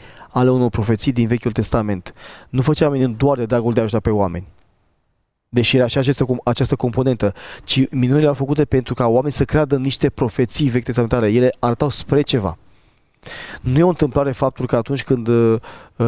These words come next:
Ioan îl întreabă pe Domnul, "Ești tu acela care trebuia să vină sau să așteptăm pe altul?", i-a făcut trimitere la,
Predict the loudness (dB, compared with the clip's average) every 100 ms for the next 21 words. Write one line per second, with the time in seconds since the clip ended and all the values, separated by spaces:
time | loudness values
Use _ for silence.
0 | 2 2 2 2 0 0 0 0 0 2
1 | 2 2 2 2 0 0 0 0 0 2
2 | 2 2 0 0 0 0 0 -2 -4 -4
3 | -2 -2 -2 -2 -2 0 -2 -2 -6 -14
4 | -20 _ -4 -4 -2 -4 -2 0 0 -4
5 | -6 -14 -2 0 0 -2 0 0 0 0
6 | 0 2 2 2 0 -2